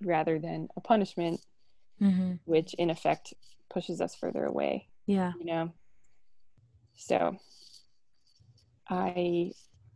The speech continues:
Speaker 1: definitely think that this is a hard thing to accept, and I think it's something everyone has to kind of wrestle with themselves, but
Speaker 2: Mm-hmm.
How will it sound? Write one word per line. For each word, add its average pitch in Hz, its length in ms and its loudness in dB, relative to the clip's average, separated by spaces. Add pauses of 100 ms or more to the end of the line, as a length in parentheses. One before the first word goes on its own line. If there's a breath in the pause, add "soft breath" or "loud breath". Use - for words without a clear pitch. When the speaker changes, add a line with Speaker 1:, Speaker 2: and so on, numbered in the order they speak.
(160)
Speaker 1:
definitely 175 640 2
think 170 440 -2
that 175 200 2
this 170 160 -6
is 170 120 0
a 170 60 0
hard 175 400 0
thing 240 340 2
to 262 100 -2 (120)
accept, 269 420 0
and 180 80 2
I 165 80 0 (120)
think 170 240 -6 (120)
it's - 160 -12
something 165 340 -4
everyone 165 380 -2
has 165 320 -6
to - 60 -10
kind 165 260 -4
of 165 160 -4 (1000)
wrestle 165 440 0
with 160 140 0
themselves, 160 540 -2
but - 260 2
Speaker 2:
Mm-hmm. 185 280 2